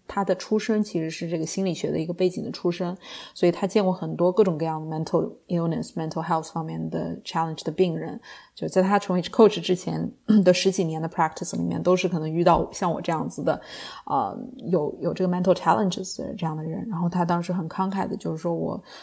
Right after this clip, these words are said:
啊，“你是否愿意被我 coach，是否愿意被我支持？”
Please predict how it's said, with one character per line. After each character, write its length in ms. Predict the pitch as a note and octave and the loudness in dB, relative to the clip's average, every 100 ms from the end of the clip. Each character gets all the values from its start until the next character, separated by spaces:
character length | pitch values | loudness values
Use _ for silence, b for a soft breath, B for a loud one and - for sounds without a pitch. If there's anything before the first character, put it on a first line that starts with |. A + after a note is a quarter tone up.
| B - | B -10
啊 260 | - A2 - | -6 -4 -4
，“你 60 | |
是 160 | E3+ D#3+ | -4 -4
否 100 | D#3 | -4
愿 180 | D#3+ E3 | -2 -2
意 40 | |
被 180 | E3 E3+ | -2 0
我 160 | D#3+ - | -2 -2
coach， 300 | - F3 - | 0 0 -2
是 240 | - - | -8 -8
否 100 | E3+ | -8
愿 140 | D#3+ | -8
意 40 | D#3+ | -6
被 120 | F3 | -4
我 120 | E3+ | -4
支 200 | E3 F#3+ | -4 -4
持？” 280 | F#3+ - - | -4 -6 -8